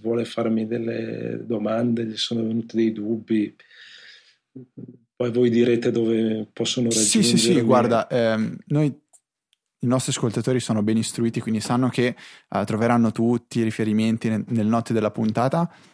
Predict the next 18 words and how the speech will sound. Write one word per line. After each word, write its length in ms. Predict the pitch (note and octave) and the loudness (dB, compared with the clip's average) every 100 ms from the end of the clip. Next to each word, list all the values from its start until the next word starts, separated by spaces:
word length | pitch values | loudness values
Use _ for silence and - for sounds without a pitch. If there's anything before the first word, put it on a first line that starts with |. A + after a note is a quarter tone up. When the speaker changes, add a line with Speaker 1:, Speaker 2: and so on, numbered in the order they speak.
| _ _ _ - _ _ | _ _ _ -20 _ _
Speaker 2:
quindi, 340 | - A2+ G#2+ G#2 | -2 2 2 0
eh, 640 | - _ - G2 F#2+ G2 _ _ _ _ _ | -4 _ -6 -2 -2 -4 _ _ _ _ _
per 180 | - A2+ | 0 2
a-, 280 | A2 - G#2+ | 2 0 -2
arrivare 720 | A#2+ A#2+ A#2 B2 A#2 G#2+ G#2+ _ _ | 2 2 4 6 6 4 -2 _ _
a 140 | - G#2+ | -4 -2
quella 200 | A2+ A2 | 0 2
pagina 300 | A#2 A2+ A2+ | 2 2 -2
è 20 | |
facilissimo, 560 | A#2 G#2+ A#2 A#2+ - G2+ | -2 -2 0 0 0 -2
perché 360 | G2+ - G2+ - | -4 -4 -6 -4
basta 340 | G#2+ A2 A2+ | -4 -2 -4
digitare, 580 | G#2 G2+ A2 G#2 G#2+ - - _ - | -6 -6 -2 0 0 -4 -14 _ -6
eh, 480 | G#2 F#2+ G2 G2 G2 - - _ | -2 0 -2 -4 -8 -14 -20 _
casualpodcast 1040 | - A#2+ A2+ G#2+ A2 A2 - A2 A2 - | -2 0 2 0 2 0 0 -4 -2 -6
punto 360 | G#2 A#2 A2+ A#2+ | -2 0 2 2
it 260 | A#2 A2 A2+ | 2 0 -4
slash 580 | - A#2 A2 A2+ - | 0 2 2 2 -2